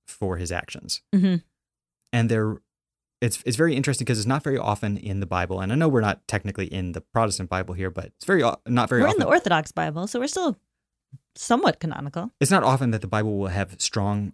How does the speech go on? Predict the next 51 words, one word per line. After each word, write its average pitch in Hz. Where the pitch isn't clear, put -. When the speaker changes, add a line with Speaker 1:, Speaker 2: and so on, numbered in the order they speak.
Speaker 1:
shifts -
of 101
point 104
of 92
view 107
in, 127
in 127
the 123
text, -
or, 107
like, 95
or, 120
like, 104
a 104
Speaker 2:
Mm-hmm. 98
Speaker 1:
metatextual 190
overview, 143
if 143
you 151
know 147
what 147
I'm 151
saying, 156
like, 143
Speaker 2:
Mm-hmm. -
Speaker 1:
that 98
there'll 98
be 98
one 101
text -
and 92
then 92
an 90
insert 101
of 101
another 98
text. -
This -
one 110
is 98
very 104
interesting 104
because 101
of 98
the 92
way 95
that 90
Philopator 98
justifies 92
his 104
actions. -